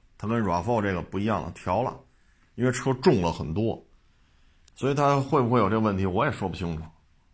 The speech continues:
啊，唉，所以有人买个车吧，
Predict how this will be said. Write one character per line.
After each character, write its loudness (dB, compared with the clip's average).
啊， -16
唉， -4
所 -4
以 0
有 0
人 2
买 2
个 0
车 2
吧， 2